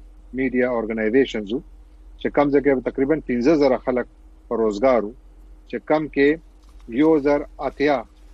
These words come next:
ښځې وې. او هغو اتیا ښځو کې، یو زر اتیا ښځو کې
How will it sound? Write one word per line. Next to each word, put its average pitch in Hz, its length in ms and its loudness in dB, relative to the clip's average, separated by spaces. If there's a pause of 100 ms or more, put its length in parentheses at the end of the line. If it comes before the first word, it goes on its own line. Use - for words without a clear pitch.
ښځې 117 180 -4
وې. 110 200 -10 (760)
او 123 60 -4
هغو 135 320 2
اتیا 147 320 2
ښځو 139 300 -6
کې، 143 240 -6 (220)
یو 135 140 2
زر 135 160 2
اتیا 135 360 0
ښځو 135 180 -4
کې 151 180 -4